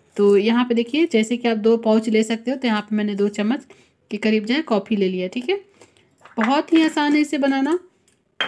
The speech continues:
अब हम इसमें चीनी जो है ना आप अपने मीठा अनुसार इसमें, अ, डाल सकते हो। तो चलिए जितना मीठा आपको पसंद है ना उतना मीठा आप इसमें चीनी को ऐड कर सकते हो, ठीक है। अब देखिए सबसे ईजी क्या है इसमें,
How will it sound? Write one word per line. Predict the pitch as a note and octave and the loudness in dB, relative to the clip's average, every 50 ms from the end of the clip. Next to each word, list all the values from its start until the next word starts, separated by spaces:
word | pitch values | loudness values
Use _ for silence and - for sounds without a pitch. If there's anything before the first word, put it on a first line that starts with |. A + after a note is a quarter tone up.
| - - - | -6 -6 -6
अब | G#3+ B3+ C4 C4 | -4 -4 -4 -2
हम | D4 C#4+ C4+ B3 | -2 0 0 0
इसमें | C4 B3+ - C4+ C#4+ C4+ | -2 -2 -2 -2 -2 -2
चीनी | - - - - B3 A#3 A3+ B3 C4+ | -4 -8 -4 -2 -2 0 0 0 0
जो | B3+ C#4+ C#4 | 0 0 0
है | C4+ C4 | 0 0
ना | C#4+ | 0
आप | C4+ A#3 A#3 A#3 | 0 -2 -4 -4
अपने | A3+ A3+ - A#3+ B3 B3 | -6 -2 0 2 2 4
मीठा | A#3+ A#3 A3 G#3+ - - A#3+ | 4 2 2 0 0 0 2
अनुसार | A#3+ A#3+ A#3+ B3 A#3+ - A#3 A#3 A3+ - - - - G3 | 2 4 2 2 2 0 -2 -2 -2 -6 -12 -18 -20 -18
इसमें, | G3 G3 G3+ - - A#3+ D4 F4+ | -14 -14 -10 -4 0 2 2 2
अ, | F4+ - _ _ _ _ - - G3 G3+ G3 G3 G3 G3 | 0 -2 _ _ _ _ -6 -2 0 2 2 2 0 0
डाल | G3 G3+ G3+ G#3+ A#3 | 0 0 0 0 0
सकते | A3+ C4+ C4 - - C4 | -2 -4 -6 -4 -2 0
हो। | C4 E4 F4+ - - - - - - - - | 0 0 -2 -4 -10 -20 -20 -20 -14 -8 -6
तो | G#3 A3 | -6 -6
चलिए | A3 - - - A#3 A#3 A#3+ C4 D4+ F#4 F#4+ - _ _ - - | -6 -6 0 0 2 2 2 0 0 -2 -4 -6 _ _ -16 -12
जितना | A#3 A3 - B3 B3 C4 | -10 -4 -2 0 2 4
मीठा | B3 A#3+ A#3 A#3 B3+ B3 | 4 4 2 2 0 0
आपको | B3 A#3+ - - A#3 | 0 -2 -4 -8 -8
पसंद | A#3 - A3 A3 A#3 A#3 A#3+ | -6 -6 -6 -4 -2 0 0
है | C4+ D4+ | 2 2
ना | E4+ G4 - - | 2 2 0 -2
उतना | G#3 G3+ - A#3 A#3+ A3+ | -6 -2 -2 -2 0 0
मीठा | A3 G#3 G#3+ - B3 | 0 0 0 -2 -2
आप | A3+ A3+ A#3 | -2 -2 -2
इसमें | A3+ A3 - C#4+ F4+ F4+ - - - - - - | -4 -2 2 2 2 2 0 -16 -20 -20 -12 -4
चीनी | - A3+ G#3+ G#3+ A3+ A3 | -2 2 2 4 2 2
को | A3+ D4 D#4+ - - | 2 -2 -2 -2 0
ऐड | G3 G3 F#3+ | -2 -2 -2
कर | - - F#3+ F#3 | -2 -4 -6 -6
सकते | F#3 - F#3 - - - F#3 | -6 -10 -14 -14 -12 -10 -10
हो, | F3+ | -10
ठीक | F#3 - C4+ C4 | -8 -8 -4 -2
है। | F#4 G#4+ G#4+ - - - - - - _ _ _ _ _ _ - - _ _ - - - - - | -2 -4 -4 -8 -16 -18 -18 -18 -18 _ _ _ _ _ _ -20 -20 _ _ -20 -20 -16 -12 -6
अब | - B3 A#3 | -2 0 0
देखिए | A3+ C4 C4 C4 D4+ D4 D4+ | 2 2 0 0 -2 -2 -2
सबसे | C#4+ C4 B3 B3 - C#4 | -2 -2 -2 -2 -2 0
ईजी | C4 B3+ A3+ B3+ C4 | 0 0 0 0 -2
क्या | C4 C4 B3+ A#3+ | 0 0 0 2
है | A#3+ A#3+ A#3+ A#3+ | 2 2 0 0
इसमें, | A#3+ A#3+ B3+ D4 | 0 0 -2 -2